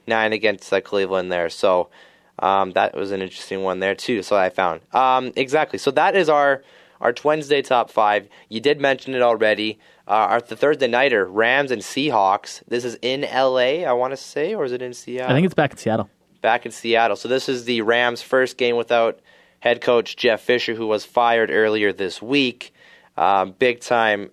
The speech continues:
Speaker 1: news out in the N F L. You're gonna be rocking your, your Sherman jersey to Boston Pizza tomorrow night?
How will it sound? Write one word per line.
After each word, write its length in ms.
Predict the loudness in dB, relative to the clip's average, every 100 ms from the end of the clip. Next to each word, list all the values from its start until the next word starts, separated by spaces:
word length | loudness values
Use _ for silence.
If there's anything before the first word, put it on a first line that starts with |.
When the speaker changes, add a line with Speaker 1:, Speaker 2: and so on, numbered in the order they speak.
| -14
Speaker 1:
news 400 | -8 -4 -2 0
out 160 | 0
in 80 | -2
the 100 | -4
N 80 | -6
F 200 | -6 0
L. 260 | 2 2 0 -6 -4
You're 100 | 0
gonna 100 | 2
be 100 | 2
rocking 420 | 2 2 0 -4
your, 460 | -2 2 4 2 0 -8 _ -6
your 120 | -4
Sherman 480 | -2 0 0 0 -2
jersey 520 | 0 0 0 -2 -4
to 260 | -8 -6 -2
Boston 360 | 2 0 0 -6
Pizza 240 | -4 -4
tomorrow 340 | -4 0 0 2
night? 280 | 0 -2